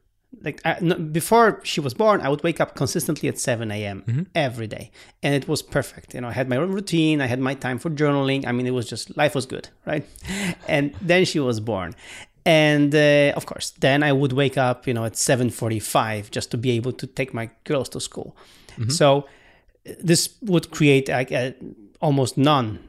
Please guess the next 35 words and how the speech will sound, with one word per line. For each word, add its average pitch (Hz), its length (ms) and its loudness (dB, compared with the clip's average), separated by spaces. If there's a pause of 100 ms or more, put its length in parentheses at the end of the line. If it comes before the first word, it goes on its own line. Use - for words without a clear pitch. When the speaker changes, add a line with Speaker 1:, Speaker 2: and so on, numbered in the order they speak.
Speaker 1:
of 127 220 -2
the 123 100 0
routine. 123 420 2
So 151 200 -2
I 160 100 2
was, 165 260 2 (280)
so 175 220 2
I 180 40 2
remember 180 280 4
that, 156 220 2
you 156 120 -2
know, 143 120 0
after, 143 400 -2
like, 143 120 -6
the 143 40 -8
first - 500 -2
two 143 120 2
weeks, 135 440 0 (300)
I 151 60 2
decided, 147 420 2 (100)
"Okay, 143 180 -2
I - 40 0
have 151 160 0
to - 80 -2
just 135 240 -4
change 117 260 -4
it." 151 140 -6
So, 139 200 -4
for - 140 -6
example, 139 540 0 (380)
what 151 140 4
I 139 80 4
did 175 380 4
is 139 360 0
I, 143 320 0